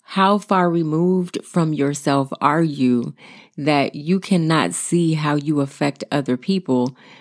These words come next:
Because everything, every emotion that you own, every mental imbalance that whatever you feel that goes unchecked, everything that you're afraid of is stored away in some compartment somewhere with,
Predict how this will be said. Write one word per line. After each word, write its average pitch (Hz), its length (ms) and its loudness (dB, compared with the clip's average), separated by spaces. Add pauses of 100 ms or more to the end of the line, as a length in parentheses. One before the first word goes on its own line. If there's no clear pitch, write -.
(140)
Because 156 340 0 (240)
everything, 185 880 2
every 170 340 2
emotion 175 680 0
that 165 260 -2
you 170 160 0
own, 170 540 -2 (520)
every 175 300 2
mental 175 480 2
imbalance 165 720 0
that 156 160 0 (220)
whatever 151 420 2
you 151 300 -4
feel 165 460 2
that 127 180 -2
goes 156 360 0
unchecked, 147 760 -4 (600)
everything 185 580 0
that 165 200 0
you're 175 200 0
afraid 160 420 0
of 139 340 0 (220)
is 170 220 2
stored 220 340 0
away 214 320 2
in 208 120 2
some 208 200 0
compartment 202 640 -2
somewhere 143 560 0
with, 151 360 -4